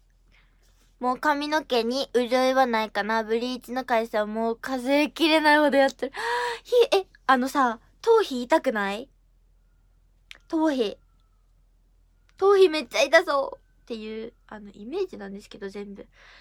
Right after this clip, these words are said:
あ、やったことないから。でも、人生で、人生っていうか、生きてる中で、一回は、あの、やってみたい。全部、一回全部金髪にブリーチして、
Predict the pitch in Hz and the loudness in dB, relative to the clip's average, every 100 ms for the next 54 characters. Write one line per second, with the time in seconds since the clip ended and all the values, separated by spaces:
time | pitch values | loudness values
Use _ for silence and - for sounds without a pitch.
0 | - 285 269 277 320 - 294 - - 226 | -4 -2 -2 -4 -6 -8 -12 -12 -14 -10
1 | 240 240 254 226 - _ _ _ _ - | -10 -10 -8 -10 -10 _ _ _ _ -20
2 | - - 254 247 254 220 - - 339 381 | -8 -4 0 2 2 2 -4 -8 -4 -4
3 | - 226 208 208 208 202 - - 359 330 | -6 -6 -6 -6 -6 -8 -12 -6 -6 -4
4 | 247 220 202 233 233 - 269 294 247 202 | -8 -8 -12 -12 -10 -2 0 0 -4 -4
5 | 202 202 - _ - _ 294 294 _ 285 | -4 -4 -8 _ -20 _ -8 -8 _ 0
6 | 254 262 294 254 - _ _ 202 208 202 | 2 2 0 0 -4 _ _ -6 -4 -4
7 | 196 196 - _ _ 220 220 220 214 196 | -6 -8 -10 _ _ -6 -6 -8 -10 -10
8 | - _ _ - 202 269 311 294 262 - | -12 _ _ -20 0 2 2 2 -2 -2
9 | _ _ 285 - 294 285 247 302 294 254 | _ _ -10 -4 0 0 0 -6 -6 -10
10 | - 226 220 214 208 214 208 196 - 208 | -10 -14 -10 -12 -10 -14 -12 -14 -10 -8
11 | 220 196 208 233 - 277 277 | -8 -12 -16 -18 -8 -4 -4